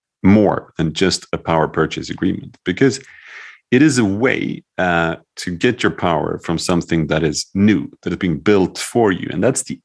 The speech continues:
essence of why P P As exist. So, uh, it's not just two parties selling or buying power from each other.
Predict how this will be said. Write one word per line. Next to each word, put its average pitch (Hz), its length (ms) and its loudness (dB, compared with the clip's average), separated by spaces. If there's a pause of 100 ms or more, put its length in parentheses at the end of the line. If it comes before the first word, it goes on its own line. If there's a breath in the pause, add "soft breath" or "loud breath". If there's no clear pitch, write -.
essence 92 400 0
of 71 180 -2
why 78 480 0
P 82 100 -6
P 80 160 -6 (140)
As - 300 -4
exist. - 560 -4
So, 104 360 2 (840 loud breath)
uh, 107 180 2 (160)
it's 113 140 0
not 156 120 2
just - 280 0
two 92 120 0
parties 80 340 0
selling 80 360 0
or 73 80 -6
buying 78 340 -2
power 82 260 -8
from - 160 -14
each - 120 -10
other. - 260 -8